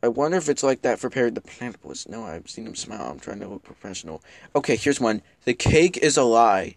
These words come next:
This one makes no sense. How can cake be a lie unless it's an evil cake? No, that doesn't make sense, but maybe it looks good, but it tastes evil. That makes sense.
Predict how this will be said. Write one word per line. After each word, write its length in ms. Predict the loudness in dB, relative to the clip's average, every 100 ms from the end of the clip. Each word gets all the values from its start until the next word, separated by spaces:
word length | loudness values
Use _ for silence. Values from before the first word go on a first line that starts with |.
| _
This 180 | -10 -4
one 220 | -4 0
makes 260 | 0 0 -2
no 300 | 0 2 2
sense. 320 | 2 0 -2 -8 -18 -6
How 220 | 2 4
can 200 | 4 2
cake 440 | 2 4 4 4 2
be 100 | 4
a 80 | 4
lie 460 | 6 6 6 2
unless 320 | -2 -4 -4 -6
it's 160 | -8
an 80 | -6
evil 220 | -4 -2
cake? 280 | 0 0 0 -12 -14
No, 140 | -4 2
that 220 | 4 6
doesn't 240 | 4 4
make 160 | 0 0
sense, 240 | 0 -2
but 160 | 0 2
maybe 260 | 2 4 4
it 60 |
looks 260 | 4 0 2
good, 180 | 2 4
but 120 | 2
it 80 | 2
tastes 240 | -2 -2
evil. 240 | -2 -2
That 100 | -4
makes 160 | -8 -10
sense. 180 | -10